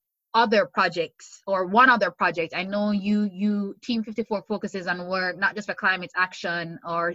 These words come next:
or not specific to environment, but you're looking at health, security, um,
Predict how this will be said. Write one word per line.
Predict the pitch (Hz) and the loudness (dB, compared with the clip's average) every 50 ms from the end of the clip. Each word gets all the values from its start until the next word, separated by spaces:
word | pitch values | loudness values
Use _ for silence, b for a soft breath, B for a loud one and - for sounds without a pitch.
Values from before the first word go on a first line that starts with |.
| - | 2
or | 190 190 185 | 2 2 4
not | 196 208 - - | 2 0 0 0
specific | _ - 214 233 214 208 - | _ -8 -6 -6 -6 -8 -6
to | - 240 - | -6 -6 -6
environment, | 180 175 165 175 180 185 196 185 175 170 160 160 170 | -6 -12 -4 -2 0 0 0 0 -2 -6 -10 -10 -12
but | 175 165 | -12 -10
you're | 165 180 190 | -8 -8 -8
looking | 196 196 - 208 196 | -8 -8 -10 -10 -8
at | 180 139 - - - | -8 -10 -12 -10 -8
health, | 196 214 208 202 190 208 220 - _ B B B B B B B B - _ _ _ _ - | -4 -2 -2 -2 -2 -4 -6 -8 _ B B B B B B B B -20 _ _ _ _ -6
security, | 240 - _ - 240 233 220 214 214 208 202 208 - - 226 214 202 202 196 196 196 190 190 185 185 B B B B B B B _ - | -6 -6 _ -2 0 2 2 2 2 0 0 -2 -6 -4 -2 -2 0 0 -2 -4 -4 -6 -8 -10 -12 B B B B B B B _ -2
um, | 185 190 185 190 190 185 185 185 185 180 180 180 180 185 180 | 0 2 2 2 2 2 0 0 0 -2 -4 -6 -8 -8 -10